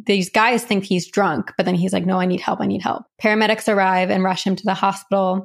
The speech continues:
And sadly, Rose did not survive. Apparently, oh, this is so tragic. One of the details I read on this story was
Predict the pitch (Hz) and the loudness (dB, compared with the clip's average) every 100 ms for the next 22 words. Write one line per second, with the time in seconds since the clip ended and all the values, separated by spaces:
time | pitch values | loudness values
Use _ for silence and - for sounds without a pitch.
0 | - 190 185 185 180 - 190 190 185 185 | 0 0 2 0 0 0 0 2 2 2
1 | 180 180 180 - - - 185 214 - - | 2 0 -2 -6 -14 -4 -2 0 -2 -4
2 | 202 196 - - 214 - 196 - 220 226 | -6 -6 -6 -8 -12 -6 -6 0 2 2
3 | - 202 - 196 196 196 - 202 208 202 | 2 -2 -2 -2 0 0 -2 0 0 0
4 | - - 226 233 202 196 190 196 - 190 | -2 0 -2 0 0 2 2 0 0 0
5 | 196 190 185 180 - 220 208 196 202 190 | 2 2 0 -2 -4 -4 0 0 0 -2
6 | - | -6